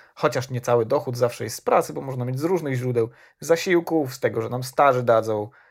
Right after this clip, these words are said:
z majątku i tak dalej, i tak dalej. Natomiast, e, jeżeli się pracuje, to dochód jest wyższy niż jeżeli się nie pracuje, przy za-, że, zastrzeżeniu, że nie jest się rentierem.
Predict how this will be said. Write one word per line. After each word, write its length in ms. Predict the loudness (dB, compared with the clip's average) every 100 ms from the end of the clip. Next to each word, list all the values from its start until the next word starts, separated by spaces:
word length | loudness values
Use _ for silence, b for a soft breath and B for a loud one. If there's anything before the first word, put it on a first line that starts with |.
| b
z 100 | -10
majątku 680 | 2 6 6 4 -2 -4 -4
i 60 | -4
tak 160 | -2
dalej, 220 | 2 0
i 40 | -2
tak 120 | -2
dalej. 220 | 0 0
Natomiast, 640 | -2 -2 -2 -4 -6 -12 -4 0 2 2
e, 60 | 2
jeżeli 360 | 0 -2 -4
się 120 | -6 -4
pracuje, 460 | -4 -2 -2 -2
to 100 | -4 -10
dochód 400 | -10 -8 -6 -6
jest 160 | -6 -4
wyższy 500 | -6 -6 -6 -8 -8 _
niż 300 | -8 -6 -4
jeżeli 240 | -4 -4 -4
się 120 | -8 -10 -4
nie 160 | -2
pracuje, 380 | -2 -6 -4 -6 b b -4
przy 160 | 2
za-, 180 | 4 2 -2
że, 260 | 0 0 2
zastrzeżeniu, 640 | 0 -2 -6 -6 -4 -2
że 80 | -2
nie 120 | -2
jest 140 | -4
się 140 | -2 0
rentierem. 500 | -2 -4 -8 -8